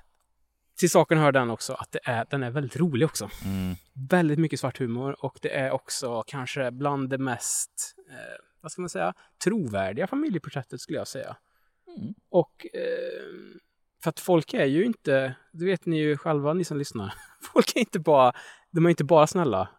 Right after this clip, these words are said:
Speaker 1: eller
Speaker 2: Nej.
Speaker 1: bara elaka som det kan vara i vissa, liksom, tolkningar av, eller vissa skildringar, ska jag säga, filmer och serier, utan det är väldigt mycket så här, folk är allt möjligt. Och det finns nog ingen serie som har visat det här, kanske förutom typ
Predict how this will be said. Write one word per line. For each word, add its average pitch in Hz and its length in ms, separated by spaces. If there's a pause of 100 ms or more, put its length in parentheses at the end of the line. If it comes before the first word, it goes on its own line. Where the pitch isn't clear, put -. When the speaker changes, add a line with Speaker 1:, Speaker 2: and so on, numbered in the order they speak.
Speaker 1:
eller 139 120
Speaker 2:
Nej. 92 100
Speaker 1:
bara 135 220
elaka 110 440
som 117 120
det 110 80
kan 110 140
vara 101 180
i - 20
vissa, 101 400 (300)
liksom, 104 220
tolkningar 107 760 (160)
av, 101 220
eller 113 220
vissa 113 260
skildringar, 120 500
ska - 100
jag 135 80
säga, 101 300 (300)
filmer 110 340
och 101 80
serier, 101 320
utan 123 240
det 139 80
är 135 60
väldigt 135 220
mycket 131 200
så 127 100
här, 107 100 (340)
folk 143 240
är 131 320 (580)
allt 151 280
möjligt. 156 520 (280)
Och 156 100
det 143 420 (200)
finns 143 240
nog 135 160
ingen 131 180
serie 131 200
som 113 260
har 117 140
visat 113 320
det 104 80
här, 98 80
kanske 107 260
förutom 101 280
typ 92 140